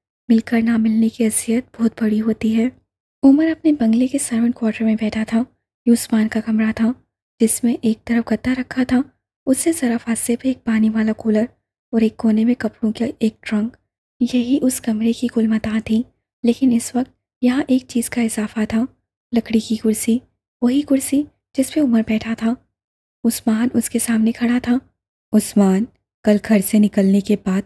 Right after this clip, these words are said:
तुम कहाँ कहाँ गए?" वो धुंधली से पूछ रहा था। "सर, मैं तो बस सुपरमार्केट गया था, वहाँ से सामान लिया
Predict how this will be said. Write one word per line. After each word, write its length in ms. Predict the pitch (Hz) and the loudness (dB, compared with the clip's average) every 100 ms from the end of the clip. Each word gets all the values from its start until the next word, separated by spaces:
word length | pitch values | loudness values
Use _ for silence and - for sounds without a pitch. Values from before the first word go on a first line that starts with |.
| - | 0
तुम 140 | 208 | 0
कहाँ 340 | - 202 202 | 0 0 0
कहाँ 260 | 196 196 190 | 0 0 0
गए?" 220 | 185 190 220 _ _ _ _ | 0 -2 -2 _ _ _ _
वो 80 | 311 | 0
धुंधली 440 | 294 262 226 247 240 | 4 4 4 2 0
से 180 | - | -2
पूछ 320 | 240 233 220 226 | -4 -4 -4 -4
रहा 180 | 220 | -4
था। 220 | 220 226 240 _ _ _ _ - | -2 -2 -2 _ _ _ _ -6
"सर, 400 | - 202 190 226 _ _ _ | 0 2 2 0 _ _ _
मैं 220 | 202 196 196 | 2 4 4
तो 140 | 214 | 2
बस 240 | 196 208 220 | 2 0 0
सुपरमार्केट 720 | 208 190 202 196 196 208 - | -2 2 2 2 0 -2 -2
गया 200 | 202 196 | -2 0
था, 200 | 214 240 _ _ _ - | -2 -6 _ _ _ -2
वहाँ 180 | 202 196 | 2 4
से 120 | 220 | 2
सामान 340 | 220 202 190 190 | 2 2 4 2
लिया 300 | 185 190 | 2 -2